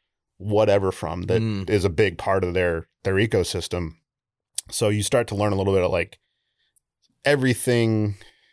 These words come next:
Speaker 1: working in symbiosis with each other is, is really important, that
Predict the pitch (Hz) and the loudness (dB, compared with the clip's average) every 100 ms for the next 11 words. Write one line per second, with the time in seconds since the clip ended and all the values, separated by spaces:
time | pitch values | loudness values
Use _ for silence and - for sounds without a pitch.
0 | _ - 113 107 107 98 123 101 95 120 | _ -4 0 0 0 0 0 2 2 2
1 | 117 107 101 95 - 95 92 92 113 87 | 0 -4 -6 -6 -4 -2 -2 -2 -2 -4
2 | 82 - _ _ 123 110 156 139 104 - | -6 -18 _ _ -4 2 4 4 2 0
3 | 139 104 107 98 87 | 0 0 0 0 -2